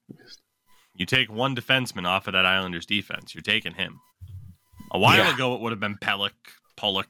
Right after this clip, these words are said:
Speaker 1: Like, it's not anymore. It's, it's Noah Dobson is the number one
Speaker 2: Mm-hmm.
Speaker 1: defenseman on that team. We will, I could segue it now, but we won't.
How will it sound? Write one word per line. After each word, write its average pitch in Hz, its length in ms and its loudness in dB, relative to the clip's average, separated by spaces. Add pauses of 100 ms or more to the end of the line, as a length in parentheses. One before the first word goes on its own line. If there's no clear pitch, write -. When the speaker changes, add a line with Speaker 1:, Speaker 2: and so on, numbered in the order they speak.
(140)
Speaker 1:
Like, 92 200 -8
it's - 180 -10
not 107 220 2
anymore. 78 360 -14
It's, - 180 -12
it's - 200 -6
Noah 120 200 2
Dobson 95 400 2
is 82 120 -12
the 90 80 -8
number 82 180 -4
one 80 120 -4
Speaker 2:
Mm-hmm. 110 140 4
Speaker 1:
defenseman 107 320 2 (520)
on 87 160 2
that - 180 -2
team. 92 280 -8 (720)
We 127 340 6
will, 190 240 2
I 131 180 4
could 165 260 0
segue 131 520 2
it 127 80 -6
now, 101 240 2
but 85 120 -8
we 107 160 -2
won't. 123 380 4